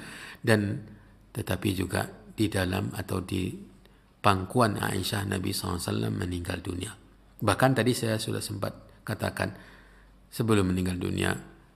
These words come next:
bercampur antara air liur Nabi dengan air liur Aisyah radhiyallahu anha. Ketika dia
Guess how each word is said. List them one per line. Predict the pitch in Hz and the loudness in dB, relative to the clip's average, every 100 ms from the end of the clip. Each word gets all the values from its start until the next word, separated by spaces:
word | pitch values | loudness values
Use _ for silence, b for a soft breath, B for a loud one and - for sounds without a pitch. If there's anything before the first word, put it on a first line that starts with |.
| _ _ _ _ 117 | _ _ _ _ -2
bercampur | 104 - 95 92 135 139 - | 0 2 0 2 2 2 2
antara | 117 90 90 95 95 - | 0 -2 0 0 0 2
air | 110 113 143 | 4 4 4
liur | 120 117 117 107 | 2 4 4 4
Nabi | 104 98 92 147 | 0 0 0 0
dengan | 123 110 110 107 | 0 -2 -4 -4
air | 98 | -4
liur | 98 98 | -4 -4
Aisyah | 101 101 98 - 98 | -4 -4 -4 -6 -8
radhiyallahu | 95 95 95 95 98 | -8 -8 -8 -8 -8
anha. | 90 85 | -8 -6
Ketika | - 104 98 101 95 | -4 -2 -2 0 0
dia | 95 98 | 0 -2